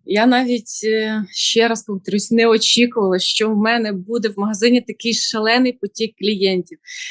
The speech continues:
Я вже в кінці курсу просто не встигала. Я просила допомогу в сестри, щоб вона мені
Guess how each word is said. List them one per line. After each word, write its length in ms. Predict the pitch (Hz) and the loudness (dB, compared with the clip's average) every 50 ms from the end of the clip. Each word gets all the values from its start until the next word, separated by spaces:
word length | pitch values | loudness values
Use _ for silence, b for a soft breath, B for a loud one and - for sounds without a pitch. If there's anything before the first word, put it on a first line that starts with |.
| B B B B B | B B B B B
Я 240 | 190 190 240 247 269 | 2 4 4 4 4
вже 140 | 277 269 | 2 2
в 80 | 247 233 | 0 0
кінці 340 | - 240 240 240 - 240 233 | -2 -4 -4 -2 -4 -4 -6
курсу 440 | 233 _ 247 262 254 247 - 233 220 | -4 _ 0 0 0 0 -4 -6 -6
просто 440 | - - 233 240 254 247 - - | -2 0 0 0 0 0 -2 -4
не 120 | 226 233 226 | -4 -4 -4
встигала. 600 | 226 - - - 233 220 185 220 208 202 190 190 | -6 -8 -4 -2 -2 -2 0 0 0 0 0 0
Я 140 | 196 202 202 | 0 -2 -2
просила 420 | 202 208 208 - - 240 233 226 | -4 -6 -8 -6 -4 -4 -4 -2
допомогу 460 | 214 226 226 226 220 226 233 233 226 | -4 -4 -4 -4 -2 -2 -2 -2 -2
в 80 | 220 214 | -4 -4
сестри, 540 | - - 233 220 - - - 233 208 196 190 | -4 -4 -4 -4 -4 -6 -4 0 0 0 0
щоб 220 | - - 220 202 | 0 -2 -4 -2
вона 220 | 208 220 240 247 | -2 0 2 4
мені 280 | 254 254 247 240 226 220 | 4 4 4 2 0 -2